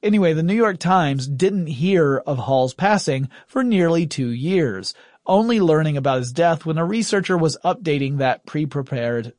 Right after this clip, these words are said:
obituary and seeing that now it's actually been nearly two years too late. And then they ran the obituary for a man who had been dead for nearly two years, because this world is crazy.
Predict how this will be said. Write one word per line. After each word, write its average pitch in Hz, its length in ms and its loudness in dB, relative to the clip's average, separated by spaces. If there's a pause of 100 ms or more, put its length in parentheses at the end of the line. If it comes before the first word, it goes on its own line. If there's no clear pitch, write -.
(120)
obituary 123 880 -4 (240)
and 151 180 -2
seeing 180 360 2
that 165 240 0 (280)
now 214 280 2
it's 240 140 0
actually 196 260 0
been 165 180 0
nearly 160 320 2
two 143 160 0
years 120 500 -2 (320)
too 120 260 -6
late. 117 380 -4 (460)
And 139 180 -2
then 160 120 0
they 170 120 2
ran 143 280 0
the 135 120 0
obituary 120 680 -4
for 170 200 2
a 175 60 4
man 165 280 2
who 165 100 4
had 156 120 2
been 156 220 0
dead 113 400 -4 (100)
for - 160 -6
nearly 120 380 -4
two 127 180 -6
years, 104 480 -8 (360)
because 170 520 0
this 170 220 -2
world 117 520 -4 (200)
is 147 160 -6
crazy. 127 920 -8